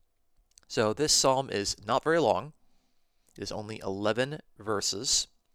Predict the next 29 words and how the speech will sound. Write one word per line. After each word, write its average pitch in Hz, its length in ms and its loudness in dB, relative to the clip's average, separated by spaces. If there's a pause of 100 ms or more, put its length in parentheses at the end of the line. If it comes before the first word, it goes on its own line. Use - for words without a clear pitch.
(580)
And 110 100 -10
so 113 220 2
what 110 140 4
I'd 117 160 2
like 220 160 4
to 123 100 -6
do 120 220 2
is 104 180 0
I'd - 100 0
like 117 180 0
to 110 340 -6 (460)
read, 135 640 0 (720)
and 110 440 0
as 117 340 2
we're 120 100 -4
reading, 110 500 -4 (240)
offer 110 340 0
a 101 60 -4
few 117 200 -8
comments 110 600 -2
on 98 280 -2
the 98 60 -6
verses 98 380 -2
as 98 320 -4
we 101 120 -10
go 90 220 -4
along, 95 380 6
instead - 320 -2
of 90 220 -8